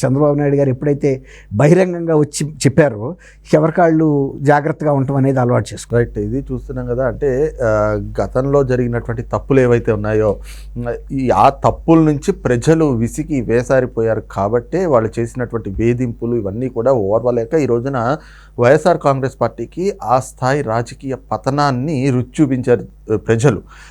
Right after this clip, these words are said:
Speaker 2: మరి ఈ రోజున అధికారంలోకి వచ్చినటువంటి కూటమి ప్రజలు మిమ్మల్ని ఒక పాలకులుగా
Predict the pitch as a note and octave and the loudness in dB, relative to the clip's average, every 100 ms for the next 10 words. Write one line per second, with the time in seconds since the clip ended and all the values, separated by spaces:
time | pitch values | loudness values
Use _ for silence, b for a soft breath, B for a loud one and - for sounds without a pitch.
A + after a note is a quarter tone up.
0 | B A#2+ A#2+ A2+ A2+ A#2+ C3 C#3+ B2 A#2 | B 2 4 4 4 2 2 -2 0 -2
1 | A#2+ B2+ C3 B2+ A#2+ - A2+ G#2+ G2+ A2 | -2 -2 -2 -2 -4 -6 -10 -10 -10 -12
2 | - A#2+ B2+ B2+ C3+ C3 C3+ - G#2 A2 | -8 -8 -4 -6 -4 -4 -6 -4 -4 -2
3 | C#3+ C#3+ B2+ A#2+ A#2 C#3+ A#2+ C#3 D#3+ B | -2 -2 -4 -4 -4 -4 -2 -4 -6 B
4 | B B - B2 A2+ A#2+ - G#2 A#2+ B2+ | B B -4 -2 2 0 0 0 0 0
5 | C3 C3 D3 | 0 2 0